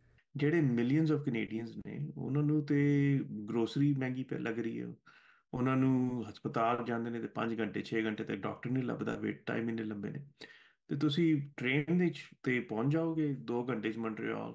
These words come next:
ਟੋਰਾਂਟੋ ਤੋਂ, ਉਹ ਤੇ ਫਾਸਟ ਹੋ ਜਾਏਗਾ। ਤੇ ਜਿਹੜੇ ਹਸਪਤਾਲ 'ਚ ਬਹਿ ਕੇ ਤੁਸੀਂ ਪੰਜ ਘੰਟੇ, ਦਸ ਘੰਟੇ ਵੇਟ ਕਰਨਾ, ਜਾਂ ਤੁਹਾਡਾ ਕੋਈ ਐਮ ਆਰ ਆਈ ਸਕੈਨ ਆ ਗਿਆ ਤੇ ਬੈਠੇ ਰਹੋ ਛੇ ਮਹੀਨੇ ਇੰਤਜ਼ਾਰ ਕਰਦੇ ਕਿ ਤੁਹਾਡੀ ਵਾਰੀ ਆਉਣੀ, ਉਹਦੇ ਵੀ ਤੇ ਪੈਸੇ ਲਾਣੇ ਨੇ ਨਾ।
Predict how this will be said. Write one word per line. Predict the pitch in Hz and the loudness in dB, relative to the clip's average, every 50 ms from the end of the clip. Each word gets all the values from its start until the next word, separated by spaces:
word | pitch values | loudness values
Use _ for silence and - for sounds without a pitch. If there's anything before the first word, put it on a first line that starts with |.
| - - | -12 -10
ਟੋਰਾਂਟੋ | - 110 107 107 107 110 | -6 -6 -6 -4 -6 -6
ਤੋਂ, | - - 110 143 - - - - _ _ _ _ - | -6 -6 -8 -10 -12 -16 -20 -20 _ _ _ _ -2
ਉਹ | 113 127 | -2 0
ਤੇ | 139 147 139 | 0 0 -2
ਫਾਸਟ | 139 - 110 113 117 - - | 0 0 0 0 -2 -2 -2
ਹੋ | 110 | -2
ਜਾਏਗਾ। | 107 117 120 123 139 | -2 -2 -2 -2 -2
ਤੇ | 143 139 139 131 | -2 -2 -2 -2
ਜਿਹੜੇ | 123 127 127 123 113 | -2 -2 -2 -4 -6
ਹਸਪਤਾਲ | 110 - - 117 - 117 113 117 120 | -8 -10 -10 -6 -2 -2 0 0 0
'ਚ | 120 | -2
ਬਹਿ | 110 113 113 110 107 | -2 -2 -2 -2 -2
ਕੇ | 113 117 | -4 -6
ਤੁਸੀਂ | - - 104 - - - | -8 -10 -10 -10 -8 -4
ਪੰਜ | - 113 110 110 117 117 - | -2 -2 -2 -2 -2 -2 -2
ਘੰਟੇ, | 107 101 104 113 | -2 -2 -2 -4
ਦਸ | 98 - 101 98 110 113 | -2 -4 -4 -4 -2 -2
ਘੰਟੇ | 113 107 113 113 | -2 -2 -2 0
ਵੇਟ | 104 104 107 113 113 | 0 0 0 -2 -2
ਕਰਨਾ, | - 123 107 110 120 - - _ _ _ - - _ _ _ _ - | -2 -4 -4 -4 -6 -10 -12 _ _ _ -20 -20 _ _ _ _ -2
ਜਾਂ | - 120 120 | 0 0 2
ਤੁਹਾਡਾ | 123 123 117 107 110 113 | 2 2 0 2 0 0
ਕੋਈ | 113 120 120 | 0 0 0
ਐਮ | 120 120 120 123 | 2 2 2 2
ਆਰ | 127 123 | 2 2
ਆਈ | 123 123 113 | 2 0 0
ਸਕੈਨ | 113 - - 113 113 117 120 | -2 -2 -2 -2 -2 -2 0
ਆ | 120 113 113 113 | 0 0 0 0
ਗਿਆ | 113 120 120 117 | 0 -2 -2 -2
ਤੇ | 117 113 | -2 -6
ਬੈਠੇ | 104 101 113 120 120 - 135 | -6 -4 -4 -4 -2 -2 -2
ਰਹੋ | 123 120 117 - 117 110 - | -2 -2 -4 -6 -10 -10 -8
ਛੇ | - 120 117 113 | -4 -2 0 0
ਮਹੀਨੇ | 113 110 104 104 107 107 | 0 0 0 0 0 0
ਇੰਤਜ਼ਾਰ | 104 - 104 107 107 107 110 | -2 -4 -4 -2 -2 -2 -2
ਕਰਦੇ | - - 110 104 107 | -4 -6 -6 -4 -4
ਕਿ | 107 110 | -4 -4
ਤੁਹਾਡੀ | - 107 104 101 107 104 104 - | -4 -4 -2 -2 -2 -4 -4 -6
ਵਾਰੀ | 101 98 104 113 | -6 -4 -4 -2
ਆਉਣੀ, | 110 107 104 104 117 139 - - _ _ _ _ - | -4 -4 -4 -6 -10 -14 -16 -20 _ _ _ _ -4
ਉਹਦੇ | 135 135 165 | 0 0 2
ਵੀ | 170 185 | 2 2
ਤੇ | 175 185 | 0 0
ਪੈਸੇ | 131 127 110 - 135 | 0 0 0 0 0
ਲਾਣੇ | 117 107 104 98 104 | 0 0 -2 -2 -2
ਨੇ | 113 143 170 | -4 -4 -4
ਨਾ। | 196 185 151 | -4 -4 -6